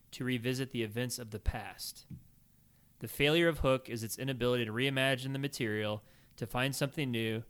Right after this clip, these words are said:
fresh, or urgent to do with the Peter Pan myth. Lacking that, Spielberg should simply have remade the original story straight for this generation.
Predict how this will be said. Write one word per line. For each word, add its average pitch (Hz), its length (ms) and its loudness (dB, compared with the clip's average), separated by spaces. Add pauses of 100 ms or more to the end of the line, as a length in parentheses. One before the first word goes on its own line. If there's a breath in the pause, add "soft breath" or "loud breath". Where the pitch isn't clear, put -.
fresh, - 520 -2
or 123 220 -6
urgent 120 320 -2
to - 100 -8
do 117 140 -2
with - 280 -6
the 123 100 -6
Peter 127 260 0
Pan 117 300 -2
myth. 104 180 -6 (680 soft breath)
Lacking 147 340 2
that, 110 220 -2
Spielberg 135 480 0
should - 180 -6
simply 139 300 -2
have 120 260 0
remade 139 380 2
the 123 100 2
original 123 400 0
story 117 380 0
straight 135 500 -4
for 123 160 -4
this 113 180 -4
generation. 104 680 -8